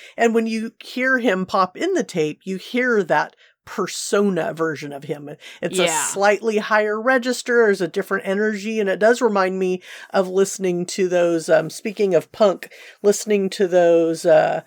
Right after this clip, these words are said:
Speaker 1: radio, or those D Js from more of, like, the seventies, uh, punk and hip hop era, er-, era out of New York that had the call-ins, you know, and you could hear a little bit of,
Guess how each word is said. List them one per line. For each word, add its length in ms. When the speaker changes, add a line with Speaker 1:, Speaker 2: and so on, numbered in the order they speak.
Speaker 1:
radio, 560
or 220
those 220
D 200
Js 460
from 520
more 300
of, 100
like, 220
the 100
seventies, 1080
uh, 220
punk 360
and 140
hip 220
hop 280
era, 400
er-, 300
era 520
out 280
of 400
New 180
York 580
that 180
had 440
the 100
call-ins, 1000
you 100
know, 220
and 140
you 100
could 140
hear 380
a 80
little 260
bit 160
of, 160